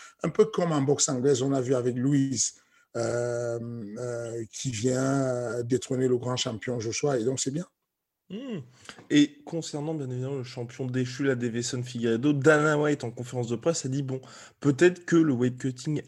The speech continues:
Speaker 2: a un effet sur lui. Et il a dit que sur les deux derniers combats,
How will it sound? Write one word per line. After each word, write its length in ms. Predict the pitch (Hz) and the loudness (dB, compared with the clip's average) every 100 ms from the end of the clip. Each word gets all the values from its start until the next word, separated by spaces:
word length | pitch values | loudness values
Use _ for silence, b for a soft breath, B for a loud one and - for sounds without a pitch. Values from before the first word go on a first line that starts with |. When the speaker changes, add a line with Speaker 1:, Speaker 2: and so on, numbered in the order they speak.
| _ | _
Speaker 2:
a 340 | 175 175 156 - | 6 6 4 -2
un 180 | 123 131 | -2 -2
effet 320 | 127 - 139 | -4 -2 -2
sur 300 | 127 131 123 | -2 -4 -2
lui. 340 | 127 170 180 - | 0 -2 -4 0
Et 60 | |
il 160 | 143 123 | 2 2
a 60 | 123 | -2
dit 220 | 147 175 | -2 -4
que 100 | 139 | -6
sur 200 | 127 123 | -2 0
les 100 | 123 | 4
deux 180 | 131 170 | 6 8
derniers 280 | 160 170 | 6 4
combats, 320 | 160 156 165 | 2 4 4